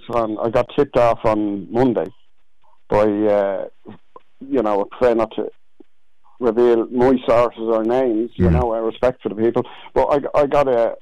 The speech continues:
Speaker 1: a phone call on Monday to bring to my attention the shop is gonna be closed on Tuesday. I,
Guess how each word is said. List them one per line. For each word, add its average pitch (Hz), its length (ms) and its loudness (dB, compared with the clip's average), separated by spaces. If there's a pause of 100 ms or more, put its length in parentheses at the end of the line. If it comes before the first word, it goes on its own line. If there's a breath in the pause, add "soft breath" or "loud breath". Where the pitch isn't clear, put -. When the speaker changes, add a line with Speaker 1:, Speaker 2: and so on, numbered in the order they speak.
(580)
Speaker 1:
a - 60 -6
phone 117 220 -2
call 110 260 0
on 107 80 -4
Monday 113 300 0 (100)
to 110 220 0 (640 soft breath)
bring 135 360 2
to 117 80 -8
my 117 100 4
attention 117 360 0
the 110 100 0
shop 123 260 0
is 110 60 -6
gonna 110 200 2
be 107 80 0
closed 117 340 0
on 110 100 -2
Tuesday. 117 560 2
I, 110 180 4